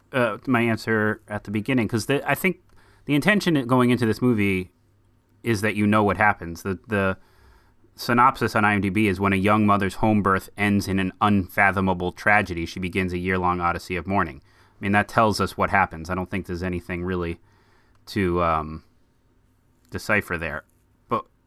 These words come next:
I think in doing that, he needed to show it in the most visceral, visceral way possible, which is what I was saying before, is you need to see your characters go through something traumatic in order to understand that trauma. You can't have a scene,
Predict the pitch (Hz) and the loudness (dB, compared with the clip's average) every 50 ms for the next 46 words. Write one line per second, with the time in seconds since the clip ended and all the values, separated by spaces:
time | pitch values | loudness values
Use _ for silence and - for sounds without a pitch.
0 | _ _ _ _ _ _ _ _ _ _ - 127 139 156 160 - - 170 156 147 | _ _ _ _ _ _ _ _ _ _ 0 2 2 2 0 0 0 0 0 0
1 | - - - _ _ _ _ _ _ _ _ _ _ _ _ _ _ _ _ _ | -2 -6 -16 _ _ _ _ _ _ _ _ _ _ _ _ _ _ _ _ _
2 | _ - 127 131 127 110 131 151 170 165 147 123 104 95 92 92 98 - - _ | _ 2 2 4 4 4 4 4 4 4 4 4 4 4 2 2 0 -4 -6 _
3 | _ _ _ - - 156 156 147 147 151 151 156 147 131 - - 147 135 131 131 | _ _ _ -4 0 2 4 4 4 4 4 4 2 2 2 2 4 4 4 4
4 | 131 131 131 - - _ - - - - 127 117 117 120 95 107 117 113 113 113 | 4 2 0 -2 -6 _ -12 -2 0 2 4 4 4 2 2 2 2 4 4 4
5 | 113 113 104 95 98 110 110 - - 110 107 107 107 107 95 104 110 110 - - | 4 2 2 0 0 -2 -2 0 -2 -2 0 2 2 2 0 -2 -4 -6 -6 -8
6 | 117 104 123 127 - - 131 120 117 113 107 107 107 110 - - 170 196 - - | -4 -2 0 0 2 2 4 4 4 4 4 4 2 2 2 2 2 2 0 -2
7 | 98 90 85 95 101 - 117 110 104 123 127 127 127 127 123 - 135 127 127 120 | -4 -4 -2 -2 -2 -2 -4 -2 0 2 2 2 2 0 0 -2 0 0 2 0
8 | 113 - - 165 165 139 110 92 95 110 113 123 147 170 180 180 185 170 - - | 0 -2 0 0 2 2 0 -2 -4 -4 -2 0 2 2 2 2 0 0 -2 -4
9 | 165 147 - - - 156 160 156 143 135 127 117 - - 127 123 123 117 - 127 | -4 -4 -4 -4 -4 -4 -4 -2 0 0 0 -2 0 0 2 2 2 0 0 0
10 | 117 101 - - 113 113 117 110 - - 110 98 - 113 107 98 - 104 101 - | -2 -2 0 0 2 2 2 0 -2 -4 -4 -2 -2 -2 -4 -2 -4 -6 -6 -4
11 | - - 104 107 107 104 98 92 - 98 101 104 104 101 95 - - - 107 107 | -4 -2 0 2 2 2 0 -2 -2 -2 -2 0 0 -2 -2 -4 -4 -2 -2 0
12 | 101 98 - - - 98 95 90 90 87 - - - 95 87 80 71 67 - - | 0 -2 -4 -4 -4 -4 -2 -2 -4 -6 -6 -4 -2 -2 -2 -2 -4 -8 -16 -20
13 | - - _ _ _ 127 127 127 - 165 165 160 156 - - - _ _ _ _ | -20 -20 _ _ _ -2 -2 0 2 2 2 2 0 -4 -10 -20 _ _ _ _
14 | - - 147 143 143 131 127 117 - - - 143 139 127 123 117 107 104 | -4 0 2 2 4 4 2 0 -2 -2 0 2 4 4 4 4 2 0